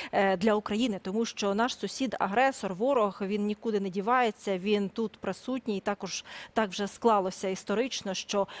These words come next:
ми межуємо, у нас один кордон із, е, Російською Федерацією, і гарантії безпеки Україні потрібні. І Трамп сьогодні, зокрема, е, під час зустрічі з президентом, е, говорив, що поки що рано говорити,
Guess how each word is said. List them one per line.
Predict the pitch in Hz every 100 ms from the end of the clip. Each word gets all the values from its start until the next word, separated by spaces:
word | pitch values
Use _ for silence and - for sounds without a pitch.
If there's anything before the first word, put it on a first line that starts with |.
| -
ми | 214 226
межуємо, | 202 208 214 233 190 190
у | 185 190
нас | 202 202 -
один | 190 202 190
кордон | 196 196 254 285 269
із, | - 185 185 -
е, | 196 185 185 185 196
Російською | 202 202 - 190
Федерацією, | 180 196 190 180 190 - 185 185 190 - - - -
і | 240 240 220
гарантії | 233 262 254 240
безпеки | 226 - 262 262
Україні | 208 196 208 220 220
потрібні. | - - 208 190 151 - - - 311 -
І |
Трамп | 240 254 285 320 294 -
сьогодні, | 208 - 208 233 202 185
зокрема, | 185 - 196 214 285 294 254
е, | 214 196 190 196 190
під | -
час | - 208 196 196
зустрічі | 202 - 180 -
з | -
президентом, | - 185 190 220 254 277 220 190 190
е, | 185 - 196 190
говорив, | 208 202 254
що | 233 - - 220
поки | 214 269 277 247
що | - - 233 -
рано | - 220 220 180 175
говорити, | 175 180 196 285 - 285 254